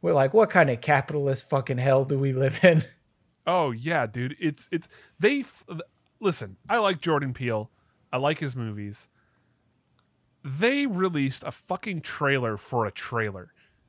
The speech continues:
Speaker 2: where they were literally, like, showing scenes from Get Out and Us, and they were like,
Speaker 1: Yeah,
Speaker 2: "And
Speaker 1: that was
Speaker 2: then
Speaker 1: the
Speaker 2: on
Speaker 1: one I can think
Speaker 2: Sunday,
Speaker 1: of.
Speaker 2: you can see the next one." And it's like, this is, like,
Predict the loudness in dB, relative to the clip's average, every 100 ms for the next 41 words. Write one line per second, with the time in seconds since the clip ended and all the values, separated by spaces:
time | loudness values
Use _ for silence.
0 | _ 0 4 4 4 0 0 0 0 -2
1 | -2 0 2 2 -2 -10 -10 -2 0 0
2 | 0 -4 -6 -6 -4 -8 -6 -6 -4 -4
3 | 0 0 0 -4 -6 -6 -6 -6 -4 -2
4 | -2 -2 -2 -6 -20 -6 2 2 2 -2
5 | -8 _ 6 10 12 10 10 6 6 8
6 | 8 8 6 6 4 -2 -10 -20 _ -14
7 | -4 2 2 0 -6 -4 -2 2 4 6
8 | 4 2 2 0 2 0 2 2 -2 -10
9 | -8 -8 -8 -12 -6 -6 -4 -2 -4 -4
10 | -12 _ _ -2 -2 -2 -10 -16 -16 -12
11 | -10 -10